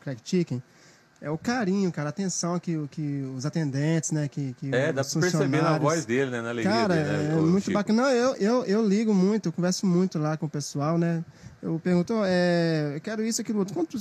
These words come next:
Speaker 1: quanto tempo, mais ou menos?" Aí a pessoa fala, "Ah, então, tanto tempo, mas se ficar pronto antes, a gente te liga." E realmente, cara, fica pronto antes, eles me ligam.
Speaker 2: Olha aí que legal.
Speaker 1: E é muito bacana a atenção que eles dão. Não é só, eles não só anotam o pedido, né?
Speaker 2: Não tá preocupado só em
Speaker 1: Eles
Speaker 2: vender, né?
Speaker 1: Não, não. Eles, eles estão preocupados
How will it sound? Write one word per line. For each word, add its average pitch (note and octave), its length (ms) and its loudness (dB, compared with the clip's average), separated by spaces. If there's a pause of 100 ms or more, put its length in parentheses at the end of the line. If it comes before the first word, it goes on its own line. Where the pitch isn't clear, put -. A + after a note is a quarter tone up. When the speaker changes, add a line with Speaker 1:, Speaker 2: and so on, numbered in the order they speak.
(160)
Speaker 1:
quanto C4+ 260 -2
tempo, G#3+ 260 -2
mais F#3 160 0
ou F#3 60 4
menos?" C#3+ 380 0 (760)
Aí F#3 280 0 (440)
a E3+ 360 -4
pessoa F3 280 -2
fala, A3+ 160 -6
"Ah, A#3+ 220 -2
então, A3 420 -6
tanto A3 180 -6
tempo, G#3+ 160 0
mas G#3 140 0
se A3 100 -4
ficar A3 300 -6
pronto A3 340 -4
antes, G3+ 240 -2
a A3 60 -6
gente G3 100 -8
te - 160 -6
liga." F#3 400 2 (460)
E D#3+ 80 0
realmente, G#3+ 480 2
cara, D3 220 -2 (100)
fica G3 200 -4
pronto G#3 400 -2
antes, G3+ 220 2
eles G3+ 180 -2
me G3+ 140 2
ligam. F#3 420 4
Speaker 2:
Olha A#2+ 200 0
aí F#2+ 100 0
que F2+ 80 -8
legal. D2+ 320 -6
Speaker 1:
E F3+ 140 0
é G3+ 40 2
muito G#3 280 2
bacana G3 320 2
a - 0 -
atenção E3+ 420 2
que F3 80 -2
eles D3+ 160 0
dão. D3 140 2
Não E3 100 4
é F3+ 60 2
só, G3 340 0
eles D#3+ 240 0
não G3 240 2
só G#3 220 -2
anotam F3 420 2
o D3+ 40 -2
pedido, C#3 360 0
né? D#3+ 180 0
Speaker 2:
Não G#2+ 120 -6
tá A#2+ 100 -2
preocupado B2 380 0
só C3+ 80 2
em - 20 2
Speaker 1:
Eles B2 160 2
Speaker 2:
vender, A2 320 2
né? E3+ 180 4
Speaker 1:
Não, D#3 140 4
não. D3 180 2
Eles, C#3+ 280 0
eles D3+ 260 0
estão - 180 -2
preocupados E3+ 400 -2